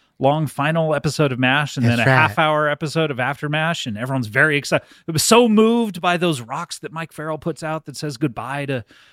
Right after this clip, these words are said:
Speaker 1: to Alan Alda, whatever his character's name was.
Speaker 2: Arthur was buried under those rocks.
Speaker 1: Was he?
Speaker 2: They served as his headstone.
Speaker 1: Re-, so goodbye
Speaker 2: Yeah.
Speaker 1: was actually for Arthur.
Speaker 2: It was Arthur saying goodbye to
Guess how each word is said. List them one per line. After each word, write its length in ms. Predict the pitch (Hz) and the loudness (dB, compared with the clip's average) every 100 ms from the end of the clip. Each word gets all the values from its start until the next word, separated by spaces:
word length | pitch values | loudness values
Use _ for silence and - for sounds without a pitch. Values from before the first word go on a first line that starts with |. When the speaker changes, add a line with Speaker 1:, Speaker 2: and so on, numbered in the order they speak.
| _ | _
Speaker 1:
to 120 | - 107 | -6 -4
Alan 260 | 135 151 | -2 -2
Alda, 200 | 139 143 | 0 0
whatever 280 | 117 120 123 | 0 0 -2
his 180 | 113 131 | -2 -2
character's 420 | - 135 120 123 | -4 -8 -8 0
name 100 | 147 | 4
was. 160 | 147 160 | 4 4
Speaker 2:
Arthur 200 | - 156 | 0 -4
was 200 | 135 127 | -2 -4
buried 380 | - 127 131 120 | -4 -4 -4 -4
under 220 | 120 120 | -8 -8
those 260 | 113 120 113 | -6 -6 -6
rocks. 460 | 131 120 - - 143 | -6 -8 -10 -16 -12
Speaker 1:
Was 360 | 143 185 - | -8 -8 -10
he? 140 | - 147 - | -16 -20 -2
Speaker 2:
They 200 | 139 147 | 2 4
served 340 | - 165 156 151 | 2 0 0 -4
as 160 | 147 | -8
his 200 | 170 151 | -10 -10
headstone. 800 | - 180 139 - 156 135 113 110 113 117 _ _ _ | -8 -8 -8 -8 -6 -4 -6 -12 -16 -20 _ _ _
Speaker 1:
Re-, 220 | 190 262 - | 0 0 2
so 220 | - 190 | 4 4
goodbye 720 | 139 165 196 208 185 117 98 - - | 4 2 2 2 0 -4 -8 -16 -8
Speaker 2:
Yeah. 400 | 131 127 120 113 | -6 -6 -6 0
Speaker 1:
was 180 | 160 170 | 0 2
actually 800 | 151 - 175 160 156 147 139 _ _ | -2 -2 -2 0 0 -2 -6 _ _
for 260 | - 156 139 | -2 -2 -2
Arthur. 420 | 160 - 113 85 | -4 -6 -8 -8
Speaker 2:
It 100 | 120 | -6
was 120 | 120 | -6
Arthur 360 | 123 131 131 139 | -4 -6 -6 -12
saying 360 | - 139 131 123 | -10 -8 -8 -8
goodbye 360 | 120 123 123 | -8 -8 -10
to 80 | - | -14